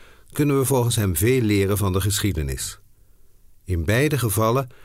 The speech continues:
gaat het immers om de manier waarop we met emoties omgaan. De mens heeft op dat gebied een belangrijke ontwikkeling doorgemaakt,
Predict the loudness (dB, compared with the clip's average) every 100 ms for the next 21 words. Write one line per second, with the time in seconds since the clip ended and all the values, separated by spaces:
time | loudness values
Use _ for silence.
0 | -20 -6 -2 0 0 0 0 0 -2 -2
1 | 0 0 0 -2 -2 0 0 0 -6 -10
2 | -4 0 0 0 0 0 -2 -2 -2 -2
3 | -4 -4 -4 -2 0 0 -2 -2 -6 -12
4 | -20 -20 -20 -20 -20 -20 -20 -20 -4 0
5 | 0 0 0 0 0 -2 -2 -2 -2 0
6 | 0 0 -2 0 0 0 -2 -2 -2 -2
7 | -2 0 0 0 0 0 -2 -2 -4 -6
8 | -10